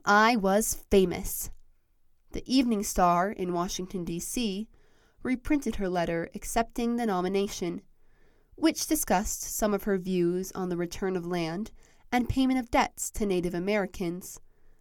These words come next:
the reformation of the federal pension office, expansion of international trade, women's suffrage,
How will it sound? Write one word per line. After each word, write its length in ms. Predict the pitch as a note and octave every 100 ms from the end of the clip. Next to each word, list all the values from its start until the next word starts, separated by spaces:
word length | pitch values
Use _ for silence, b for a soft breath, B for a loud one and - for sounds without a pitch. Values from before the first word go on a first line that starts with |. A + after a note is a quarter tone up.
| _ _
the 120 | - A#3
reformation 880 | A3+ G#3+ G#3 G3 F#3 - F3+ F#3 G#3
of 180 | G#3
the 100 | F#3+
federal 460 | F#3+ - F#3 F3+ F3+
pension 500 | - - - - F#3+
office, 640 | F#3 F3+ - A#3 - - - - _ _ _ _
expansion 800 | A3+ - - C4 C4 G3+ F3+ F3+
of 160 | F3 F3
international 760 | F#3+ F#3+ G3+ F3+ F3 G3 F#3 E3+
trade, 440 | - B3 G3 G3+ - - _ - _ _ _ _ -
women's 420 | G#3+ G3 F#3 F3+
suffrage, 680 | F3+ F3+ F#3+ F#3 - -